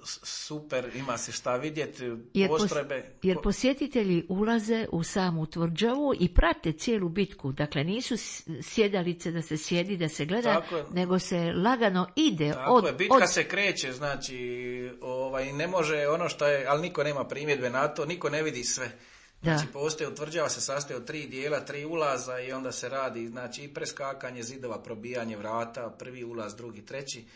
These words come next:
Speaker 1: Mi smo to pokušali, ono,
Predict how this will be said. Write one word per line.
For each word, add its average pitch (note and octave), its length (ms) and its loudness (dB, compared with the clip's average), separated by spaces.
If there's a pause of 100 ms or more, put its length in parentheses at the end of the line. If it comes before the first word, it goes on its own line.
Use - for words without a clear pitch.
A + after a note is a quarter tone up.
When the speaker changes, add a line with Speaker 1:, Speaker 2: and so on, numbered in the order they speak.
(600)
Speaker 1:
Mi D3+ 140 -8
smo C#3 140 -10
to - 200 -6
pokušali, A#2 840 -6
ono, A#2+ 440 -8